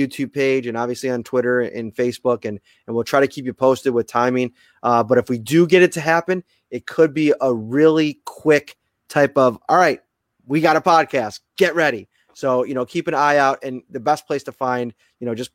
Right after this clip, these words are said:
turn my Twitter, uh, or Ryan's Twitter, um, notifications on.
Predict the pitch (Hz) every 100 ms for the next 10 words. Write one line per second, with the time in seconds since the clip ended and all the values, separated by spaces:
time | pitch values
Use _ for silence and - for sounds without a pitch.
0 | _ - 160 156 143 127 - 135 131 120
1 | - _ _ - 120 110 107 104 - 113
2 | 110 120 120 117 - - 120 113 107 104
3 | - 101 98 98 98 - 120 113 - 123
4 | 123 147 147 151 170